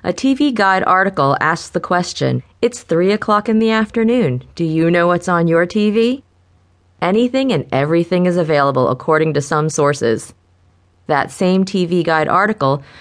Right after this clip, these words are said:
describes a scene from the soap opera Loving, in which a seductive lingerie-clad woman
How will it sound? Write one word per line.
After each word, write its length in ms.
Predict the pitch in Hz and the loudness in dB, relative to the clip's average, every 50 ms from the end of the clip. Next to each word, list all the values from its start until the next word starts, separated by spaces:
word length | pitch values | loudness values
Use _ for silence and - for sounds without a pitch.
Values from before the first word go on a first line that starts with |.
| - - | -10 -6
describes 500 | - 214 - - 233 233 254 262 254 - | -6 -4 -2 0 0 2 0 0 -2 -4
a 80 | 285 | -6
scene 260 | 277 - 185 160 156 160 | -4 -2 -2 -2 -2 -2
from 140 | - 196 | -2 -2
the 80 | 196 202 | -2 -2
soap 300 | 202 - 233 226 226 220 | -2 -2 -2 -2 0 0
opera 340 | 160 143 139 139 151 139 127 - | 0 0 0 0 0 -2 -2 -2
Loving, 500 | 160 180 185 196 190 165 131 - - 151 - - - - - - | 0 0 0 0 0 0 -2 -4 -4 -8 -10 -14 -20 -20 -10 -4
in 120 | - 165 | -2 0
which 160 | 170 170 165 165 | 0 0 0 -2
a 60 | 156 | -4
seductive 640 | - - 160 151 151 160 170 - - 185 185 175 160 | -4 -4 -4 -2 -2 -2 -2 -2 -2 -4 -2 -2 0
lingerie-clad 960 | 147 147 147 160 175 165 180 175 175 170 165 170 - 190 170 160 160 156 156 | 0 2 2 2 2 0 0 0 2 2 0 -2 -2 -2 0 0 0 0 0
woman 380 | 190 196 175 143 135 151 147 | 0 0 0 0 -2 -2 -4